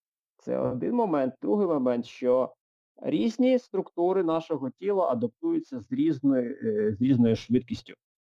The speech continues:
І м'язи тренуються швидше,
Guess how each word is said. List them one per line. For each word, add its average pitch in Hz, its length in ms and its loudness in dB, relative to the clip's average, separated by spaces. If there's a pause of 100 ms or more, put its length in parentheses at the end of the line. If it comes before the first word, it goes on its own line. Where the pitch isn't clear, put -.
(1300)
І 95 480 -4 (260)
м'язи 180 440 4
тренуються 151 640 2
швидше, 190 540 -2